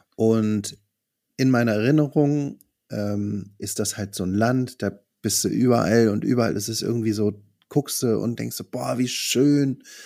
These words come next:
Ah, ist das, ist das, ist das cool." Und das sind alles so Sachen, die wollte ich gerne mit den Kindern teilen, mit meiner Partnerin teilen und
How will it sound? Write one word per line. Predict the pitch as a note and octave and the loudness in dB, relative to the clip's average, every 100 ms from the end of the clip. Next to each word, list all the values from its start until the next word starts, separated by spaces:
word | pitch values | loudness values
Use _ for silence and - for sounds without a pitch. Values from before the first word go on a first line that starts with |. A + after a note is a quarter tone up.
| - - _ | -20 -20 _
Ah, | - C3+ A#2+ | -6 -2 -2
ist | A#2 | 0
das, | B2 A#2 | 0 0
ist | - A#2 - | -2 -4 -2
das, | B2 - | -2 -2
ist | - - | -4 -4
das | B2+ A2 - - | -2 -4 -6 -2
cool." | D3 C#3+ C#3 - - - | 2 4 2 -2 -20 -12
Und | G#2 | -4
das | A#2+ | -2
sind | C#3 | -2
alles | - B2 C3 | -2 -2 -2
so | |
Sachen, | A#2+ B2 B2 | -2 -2 -4
die | A2 | 0
wollte | A2 A#2 A2+ | 0 2 -2
ich | - | -4
gerne | G#2 G#2 G#2 G2+ - _ | -2 0 -2 -6 -12 _
mit | G#2+ G2+ | -8 -4
den | G2 F2+ | -4 -6
Kindern | D3 C#3+ B2+ A#2+ | -4 -2 0 -2
teilen, | A#2 A2+ G#2+ G#2+ G#2+ G#2+ _ | -4 -4 -2 -2 -2 -6 _
mit | _ G#2 | _ -6
meiner | G2 | -4
Partnerin | F#2 A#2+ A2+ G#2+ G#2+ | 0 0 0 0 -2
teilen | G2+ G#2 G2 G2+ G2+ - - _ _ _ _ | -2 0 2 2 -2 -10 -20 _ _ _ _
und | - A2+ A2 | -2 0 0